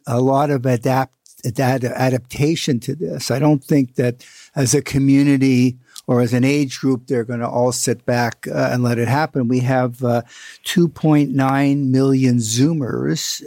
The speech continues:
say they are actively looking to supplement their income. So whether they might still be working, but they want more.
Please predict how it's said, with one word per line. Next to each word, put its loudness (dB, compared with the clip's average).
say 2
they 2
are 0
actively -4
looking 0
to -2
supplement -2
their 0
income. 0
So -6
whether 2
they 0
might 0
still 0
be 0
working, 0
but -8
they -2
want 0
more. -6